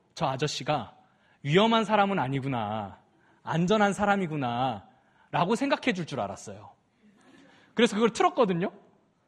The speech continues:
그랬더니 한참 뒤에 친해지고 나서 어떤 청년이 저한테 물어보더라고요. "목사님, 그때 왜 그 동영상 왜 트셨어요? 자랑하려고 트셨어요? 그 교회에서 나 이렇게 해줬다?" 아, 이렇게 사람 생각과 마음이 다르구나.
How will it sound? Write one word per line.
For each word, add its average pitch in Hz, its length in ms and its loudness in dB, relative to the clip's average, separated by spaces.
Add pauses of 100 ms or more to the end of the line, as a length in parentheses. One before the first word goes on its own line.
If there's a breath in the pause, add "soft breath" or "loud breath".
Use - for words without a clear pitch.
(120)
그랬더니 226 260 0
한참 - 500 -2
뒤에 202 460 2 (260 loud breath)
친해지고 349 520 2
나서 214 260 2
어떤 160 360 0
청년이 196 320 -4
저한테 135 220 -4
물어보더라고요. 107 540 -6 (540 soft breath)
"목사님, 185 320 0
그때 - 240 0
왜 139 500 0
그 160 160 -4
동영상 135 840 -4 (360 soft breath)
왜 151 100 0
트셨어요? 160 640 -6 (180)
자랑하려고 185 640 0
트셨어요? 120 540 -8 (400 soft breath)
그 151 160 -4
교회에서 165 300 0
나 123 120 0
이렇게 147 300 -4
해줬다?" 147 480 -8 (1120 soft breath)
아, 107 400 -12
이렇게 190 360 -4
사람 202 400 -2
생각과 214 480 -4
마음이 120 420 -6
다르구나. 98 640 -14